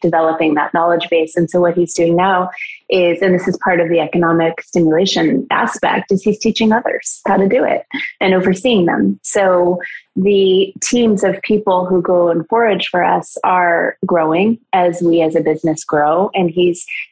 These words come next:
educating and teaching and creating more space,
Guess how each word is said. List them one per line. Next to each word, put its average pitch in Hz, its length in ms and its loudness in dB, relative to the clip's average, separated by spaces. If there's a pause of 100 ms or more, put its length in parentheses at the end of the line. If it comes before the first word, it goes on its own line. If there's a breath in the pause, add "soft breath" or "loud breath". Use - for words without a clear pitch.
(100)
educating 175 640 0
and 170 100 2
teaching 170 520 0
and 170 120 0
creating 165 600 0
more 170 220 2
space, 180 680 -2